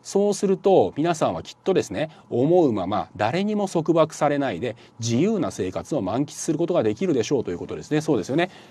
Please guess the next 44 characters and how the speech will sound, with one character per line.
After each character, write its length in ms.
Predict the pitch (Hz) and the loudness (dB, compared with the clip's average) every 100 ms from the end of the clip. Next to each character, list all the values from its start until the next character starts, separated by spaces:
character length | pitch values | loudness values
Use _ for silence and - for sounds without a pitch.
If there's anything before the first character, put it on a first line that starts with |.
| - - | -20 -8
起 140 | 104 | -4
き 140 | 107 151 | 2 4
る 100 | 123 | 4
時 140 | 107 | 0
間 200 | 120 131 | -4 -4
も 120 | 170 | -4
自 140 | 123 117 | -2 6
由。 260 | 170 95 - - - - | 6 6 -2 -20 -20 -4
ね、 180 | 151 175 - - - - | -2 -2 -6 -20 -20 -4
あ 100 | 120 | -2
の、 80 | 113 | 0
食 300 | 117 110 202 | 0 6 10
料 180 | 185 | 10
は 80 | 110 | 8
ね、 120 | 123 | 4
生 100 | 143 | 2
き 60 | 139 | 2
て 80 | 113 | -4
い 40 | |
く 60 | - | -2
た 100 | 120 | 0
め 120 | 156 | 4
に 140 | 143 | 4
自 200 | 87 92 | 2 -2
分 160 | 107 131 | -2 2
で、 260 | 151 156 101 | 4 2 0
え、 40 | |
自 200 | 101 95 | -4 -6
給 140 | - 135 | 0 0
自 100 | 113 | 0
足 200 | 123 - | -2 -4
し 80 | 143 | -2
な 80 | |
き 60 | 135 | -2
ゃ 40 | |
い 80 | 90 | -2
け 140 | 104 156 | 0 0
な 120 | 175 | 2
い 60 | |
け 100 | 107 | 0
れ 80 | 85 | -2
ど 80 | - | -6
も、 180 | - - - - - _ | -14 -20 -20 -20 -20 _
ね、 200 | 170 180 | 2 2